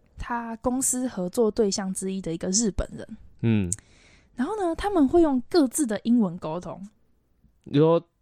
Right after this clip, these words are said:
Speaker 2: N J用他的英文沟通，
Speaker 1: 嘿，
Speaker 2: 然后日本人
Speaker 1: 日本人用他英文，
Speaker 2: <laughs>
Speaker 1: 应该说，呃，
Speaker 2: 哎。
Speaker 1: 很明显两个都，都是不是英文为母语的亚洲人，
Speaker 2: 对。哎。
Speaker 1: 然后他们要沟通。
Speaker 2: 而且口音都蛮重的。
Speaker 1: 对，可能发音不是太标准，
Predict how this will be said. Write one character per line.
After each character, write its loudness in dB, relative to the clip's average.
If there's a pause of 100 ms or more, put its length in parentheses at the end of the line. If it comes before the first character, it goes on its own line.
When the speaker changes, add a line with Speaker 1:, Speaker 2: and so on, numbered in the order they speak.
(400)
Speaker 2:
N 0
J 2
用 0
他 -2
的 -2
英 -6
文 -4
沟 -4
通， -6
Speaker 1:
嘿， -8
Speaker 2:
然 -8
后 -4 (100)
日 0
本 6
人 8
Speaker 1:
日 0
本 0
人 -4
用 -6
他 -4
英 -2
文， -8 (100)
Speaker 2:
<laughs> -6
Speaker 1:
应 -10
该 -6
说， 2 (440)
呃， -6
Speaker 2:
哎。 -2
Speaker 1:
很 4
明 2
显 2
两 -8
个 -6
都， 0 (240)
都 2
是 0
不 -6
是 -2
英 -4
文 -2
为 -2
母 0
语 -6
的 -12 (220)
亚 4
洲 0
人， -4 (100)
Speaker 2:
对。 -6
哎。 -10 (120)
Speaker 1:
然 -6
后 -6
他 -4
们 -4
要 -4
沟 -12
通。 -12 (120)
Speaker 2:
而 -8
且 -2
口 -4
音 -4
都 -2
蛮 -2
重 0
的。 -10
Speaker 1:
对， -4
可 -4
能 0
发 4
音 -6
不 -10
是 -6
太 0
标 -2
准， -10